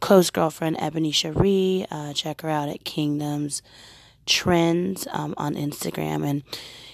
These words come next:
you know, we, um, have a podcast called Can We Talk About It? And we talk about the hot topics of the day. Some religious, some not, but we always make sure we tie it in and it has, um, an underground tone of, like, what Christ would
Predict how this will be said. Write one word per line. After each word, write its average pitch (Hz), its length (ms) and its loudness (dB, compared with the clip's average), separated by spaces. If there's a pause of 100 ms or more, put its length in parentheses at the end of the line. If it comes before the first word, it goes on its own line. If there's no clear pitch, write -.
you 180 100 2
know, 170 140 10
we, 185 400 12
um, 151 400 0
have 160 200 2
a 151 60 4
podcast 151 800 -2 (180)
called 147 320 -2
Can 156 160 -2
We 151 60 -2
Talk 156 220 -2
About - 260 -4
It? - 140 -6
And 147 100 -8
we 147 80 -6
talk 147 200 -6
about - 160 -8
the - 80 -6
hot 143 240 -4
topics 143 440 -4
of 139 140 -8
the 143 80 -6
day. 170 440 6 (420)
Some 247 200 6
religious, 185 380 4
some 170 240 0
not, 151 340 2
but 151 100 -4
we 156 100 2
always 156 560 0
make 156 260 -2
sure - 160 -4
we 151 120 -2
tie 147 240 -6
it 151 120 -2
in 147 400 -4
and 151 140 -4
it - 80 -6
has, 156 460 -4
um, 151 400 -6 (580)
an 160 140 4 (100)
underground 160 800 4
tone 151 440 2
of, 156 200 -4
like, - 360 -4
what 151 320 0
Christ 151 440 -4
would 156 360 -4